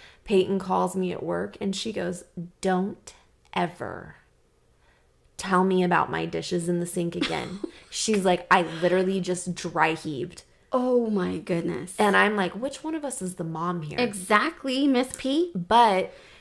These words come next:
Speaker 1: she's like, "My point is,
Speaker 2: <laughs>
Speaker 1: you get all bent,
Speaker 2: Mm-hmm.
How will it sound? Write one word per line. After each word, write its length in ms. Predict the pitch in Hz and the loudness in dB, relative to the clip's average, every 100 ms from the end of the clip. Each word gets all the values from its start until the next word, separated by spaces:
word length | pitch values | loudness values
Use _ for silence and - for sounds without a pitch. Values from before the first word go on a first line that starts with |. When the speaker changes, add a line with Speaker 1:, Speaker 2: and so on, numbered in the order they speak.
| - - | -20 -10
Speaker 1:
she's 420 | - 233 226 202 | -6 0 0 2
like, 300 | 196 175 175 | 2 2 0
"My 180 | 196 196 185 | 0 0 -2
point 460 | - - 277 302 - - | -8 -2 0 0 -2 2
is, 680 | 185 170 170 165 175 - - _ | 2 2 0 -4 -6 -10 -14 _
Speaker 2:
<laughs> 140 | - | 6
Speaker 1:
you 880 | 339 330 302 247 190 180 240 330 339 | 8 8 4 0 0 0 4 6 6
get 280 | 294 269 - | 6 4 6
all 240 | 226 220 202 | 6 6 4
bent, 880 | 175 - 240 220 180 160 - - - - | 4 6 6 6 4 0 -8 -18 -18 -12
Speaker 2:
Mm-hmm. 340 | 240 233 233 | -10 -8 -8